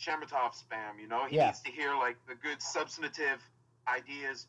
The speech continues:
Speaker 1: of which that is one. Definitely tweet that to him.
Speaker 2: Okay.
Speaker 1: I'm gonna try and rem-, remind you.
Speaker 2: Okay. Uh, next fight, uh, was a kickboxing match. Uh,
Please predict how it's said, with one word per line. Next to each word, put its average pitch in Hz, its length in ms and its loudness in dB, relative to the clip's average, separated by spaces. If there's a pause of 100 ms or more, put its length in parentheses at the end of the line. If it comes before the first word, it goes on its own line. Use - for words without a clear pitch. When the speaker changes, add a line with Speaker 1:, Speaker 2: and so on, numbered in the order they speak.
Speaker 1:
of 131 200 -4
which 147 340 -4
that 147 280 0
is 127 240 -16
one. 151 300 -4 (260)
Definitely - 360 0
tweet - 280 -10
that 123 180 -2
to 117 60 -18
him. 110 160 -10 (200)
Speaker 2:
Okay. 170 280 6
Speaker 1:
I'm 131 80 0
gonna 135 120 -4
try 135 200 2
and 101 140 0
rem-, - 200 0
remind 123 360 0
you. 101 140 -14 (220)
Speaker 2:
Okay. 160 360 6 (300)
Uh, 160 400 12
next 240 280 6
fight, 185 420 8
uh, 151 280 10
was 156 120 4
a 156 40 2
kickboxing 156 580 4
match. 104 500 -8
Uh, 120 680 8